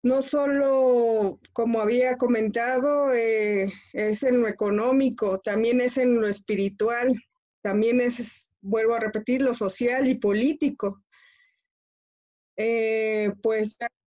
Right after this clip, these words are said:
ahorita como punto central del planeta es el que se encuentra en la fase de vulnerabilidad, en el cual, pues, nos toca ingeniarnos de cómo reinventarnos para poder sobrevivir ante esta fase de,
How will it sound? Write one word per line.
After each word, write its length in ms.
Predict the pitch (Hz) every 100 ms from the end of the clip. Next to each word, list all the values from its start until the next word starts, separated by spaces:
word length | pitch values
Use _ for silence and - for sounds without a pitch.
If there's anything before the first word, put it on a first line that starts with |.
| -
ahorita 540 | 233 220 247 240 254
como 360 | 247 220 214 202
punto 540 | 254 269 262 254 247
central 720 | 240 226 214 214 220 233 233
del 260 | 220 220 214
planeta 840 | 214 208 202 240 254 254 285 311 -
es 260 | 233 226 254
el 180 | 233
que 160 | 220 202
se 160 | 196 196
encuentra 680 | 190 196 262 294 294 269 220
en 80 |
la 140 | 196 185
fase 500 | - 233 233 247 220
de 100 | 196
vulnerabilidad, 1040 | 185 190 196 190 185 190 196 196 208 262 262
en 300 | 220 220 220
el 240 | 208 202
cual, 420 | - 277 262 269 320 - _ _ _
pues, 680 | 220 226 220 202 - - - _ -
nos 300 | 240 233 220
toca 300 | - 262 269
ingeniarnos 1000 | 302 269 247 233 254 277 277 269 269 277
de 180 | 240 214
cómo 380 | - 247 254 247
reinventarnos 1040 | 233 220 208 202 208 226 285 285 285 247
para 320 | - 214 208
poder 300 | 208 214 226
sobrevivir 720 | 220 254 220 202 208 208 220 220
ante 420 | 220 214 208 214
esta 320 | 214 - 214
fase 500 | - 214 208 - 220
de, 480 | 196 185 180 180